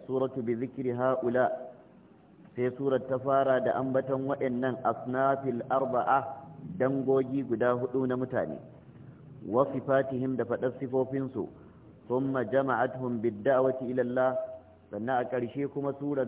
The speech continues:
ta dunkule su baki ɗaya, ta kiraye su zuwa ga su bi Allah maɗaukakin sarki.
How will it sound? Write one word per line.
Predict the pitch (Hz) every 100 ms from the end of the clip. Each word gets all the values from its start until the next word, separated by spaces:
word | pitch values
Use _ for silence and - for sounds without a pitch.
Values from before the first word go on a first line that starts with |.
| -
ta | 131
dunkule | 143 151 147 127 131 131
su | 131
baki | 117 - 135
ɗaya, | 127 135 135
ta | 143
kiraye | 139 135 120 120 139 131
su |
zuwa | 127 135 120
ga | 117 113
su | 110
bi | 117 143
Allah | 135 135 123
maɗaukakin | 123 113 98 92 104 104
sarki. | 101 - 98